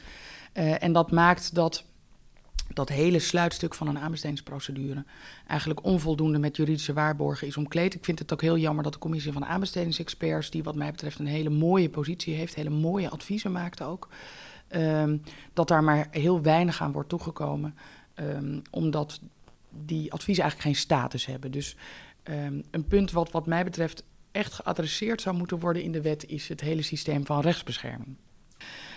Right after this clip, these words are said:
Ehm, en mijn tweede punt is eigenlijk, ehm, je hebt natuurlijk allerlei vormen van, ehm, aanbestedingen. Aanbestedingen die betre-, die betrekking hebben op, eh, op kleinere opdrachten, maar ook de grote, meer complexe aanbestedingen,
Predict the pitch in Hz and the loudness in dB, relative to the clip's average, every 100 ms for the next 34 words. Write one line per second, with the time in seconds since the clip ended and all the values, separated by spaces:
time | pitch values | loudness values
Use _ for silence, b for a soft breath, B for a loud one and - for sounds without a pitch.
0 | B - 208 208 196 185 185 190 - - | B 8 10 10 10 8 6 4 2 0
1 | - 208 214 - 269 269 - 247 220 214 | 8 8 8 6 4 4 4 4 6 2
2 | - 208 202 202 196 - - 180 175 170 | 2 2 2 2 2 -2 -2 2 4 2
3 | 165 175 175 196 196 175 190 180 - 202 | -2 0 2 2 0 0 0 0 0 2
4 | 220 185 156 139 185 196 175 165 - 156 | 4 4 2 4 4 6 4 2 0 0
5 | 156 151 - 151 143 139 139 139 - 190 | 0 -4 -4 -4 -4 -4 -6 -6 -2 4
6 | 214 214 214 202 196 196 180 170 160 151 | 4 4 0 2 2 0 0 -2 0 -2
7 | 143 143 151 - 160 156 156 151 147 143 | -2 -4 -8 -6 -4 0 0 2 2 2
8 | 151 156 - 151 143 143 - 175 185 175 | 2 0 0 0 0 -4 2 6 6 6
9 | 170 - 170 160 - 151 151 - 175 156 | 2 0 0 0 0 2 4 4 2 4
10 | 147 143 - 175 190 202 185 165 165 156 | 2 0 2 4 6 4 2 2 -2 0
11 | 160 156 196 202 226 202 196 196 180 185 | -2 0 0 0 -2 -2 0 0 0 0
12 | 180 180 | 0 -2